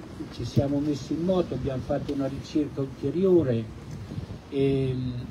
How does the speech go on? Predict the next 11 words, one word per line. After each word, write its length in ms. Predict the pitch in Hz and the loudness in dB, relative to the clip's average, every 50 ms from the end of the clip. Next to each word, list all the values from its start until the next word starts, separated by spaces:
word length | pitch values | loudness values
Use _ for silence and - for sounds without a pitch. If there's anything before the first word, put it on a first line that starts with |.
| - - - - - - - - | -12 -14 -14 -14 -14 -14 -12 -4
devo 240 | 135 143 139 139 151 | -2 -2 0 0 0
dire 300 | 147 180 202 185 160 135 | 2 4 4 4 4 2
che 180 | - 139 131 127 - | 2 -2 -2 -2 -4
anche 380 | - 165 170 170 - 156 139 | -6 -6 -6 -2 -2 -2 -2
tra 120 | - - 139 | 0 0 0
i 100 | 143 135 | 0 0
documenti 640 | 139 131 - - 143 143 156 160 160 151 - 139 | 0 -2 0 -2 0 0 2 0 0 0 -2 -2
del 160 | 127 135 131 131 | -2 0 0 0
nostro 340 | 135 139 131 - - 135 | 0 0 0 -2 -2 -4
archivio 880 | 131 120 - - - 165 180 175 160 147 135 127 117 117 - - - - - - - - - - 127 | -4 -4 -6 -6 -2 0 0 2 2 2 2 2 2 -2 -4 -8 -12 -14 -14 -14 -14 -14 -14 -6 -2
il 260 | 123 123 123 127 | 0 0 0 0